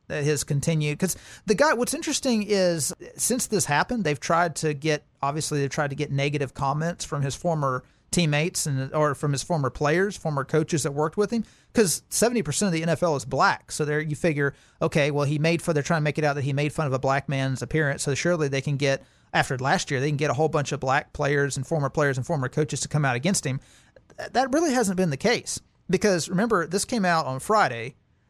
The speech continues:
This broke on Friday. He talked to the team about it. Not a word emitted from the lips of any of his players after this happened. Not a word. No one spoke to the press.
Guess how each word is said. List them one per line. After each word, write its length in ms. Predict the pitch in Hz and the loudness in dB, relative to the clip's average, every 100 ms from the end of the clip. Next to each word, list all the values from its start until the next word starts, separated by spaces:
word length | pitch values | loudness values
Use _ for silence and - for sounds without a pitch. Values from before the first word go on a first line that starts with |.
| _ _ - | _ _ 0
This 160 | 185 | 0
broke 300 | - 202 202 | 4 2 2
on 80 | 190 | -2
Friday. 420 | - 165 135 139 | 0 2 2 0
He 140 | 139 - | -4 0
talked 260 | 196 226 | 0 0
to 60 | 175 | -4
the 60 | |
team 200 | 151 220 | -2 0
about 320 | 220 143 127 127 | 0 2 0 0
it. 160 | 139 _ - | -4 _ 0
Not 320 | 180 233 220 _ _ - | 4 4 0 _ _ -2
a 80 | 170 | 0
word 680 | 156 175 208 175 139 - - _ - | 2 4 4 2 0 -8 -20 _ -4
emitted 420 | 156 147 156 139 131 | 0 4 4 2 0
from 140 | 156 | -2
the 100 | 139 | 0
lips 320 | 147 147 - | 0 -2 -4
of 140 | 160 147 | -4 -2
any 180 | 143 | 0
of 140 | 135 131 | 0 -2
his 120 | 139 | -6
players 600 | - 139 123 - - - _ | -4 -4 -4 -8 -12 -16 _
after 280 | - 143 143 | -4 -2 -2
this 120 | 131 | -2
happened. 340 | 151 127 - - | 0 -2 -4 -4
Not 260 | 185 196 185 | 0 2 2
a 100 | 160 | 0
word. 320 | 147 135 123 - | 2 0 0 2
No 120 | 208 | 2
one 160 | 240 214 | 2 -2
spoke 260 | - 196 | 0 0
to 80 | - | 0
the 60 | 165 | -4
press. 400 | 151 139 135 | 0 2 0